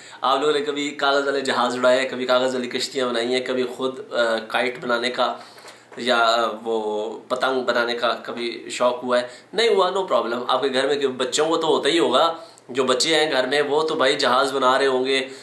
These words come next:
कभी कश्तियाँ बना रहे होंगे, कभी क्या बना रहे होंगे वगैरह वगैरह। YouTube का एक feature आया है, अ, आप लोगों को हो सकता है कि उस feature के बारे में पता चल गया हो, क्योंकि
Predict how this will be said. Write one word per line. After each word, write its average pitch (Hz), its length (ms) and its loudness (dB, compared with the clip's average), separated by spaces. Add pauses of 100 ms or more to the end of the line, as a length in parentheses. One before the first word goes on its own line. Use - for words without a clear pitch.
(140)
कभी 139 160 0
कश्तियाँ 139 360 0
बना 135 180 2
रहे 135 100 0
होंगे, 135 180 0
कभी 127 200 -4
क्या 131 180 2
बना 120 200 0
रहे 117 100 0
होंगे 123 200 -2
वगैरह 113 380 -2
वगैरह। 107 440 -4 (600)
YouTube 190 300 2
का 220 80 6
एक 214 120 2
feature 180 340 0
आया 170 240 4
है, 170 580 2 (240)
अ, 147 60 0
आप 151 440 2
लोगों 170 200 0
को 165 180 -8
हो 165 160 2
सकता 165 320 -2
है 156 80 2
कि 160 120 -8
उस 151 180 -2
feature 151 200 -4
के 156 120 -2
बारे 139 180 2
में 147 100 -2
पता 139 140 0
चल 170 180 -2
गया 175 120 0
हो, 175 100 2
क्योंकि 160 540 0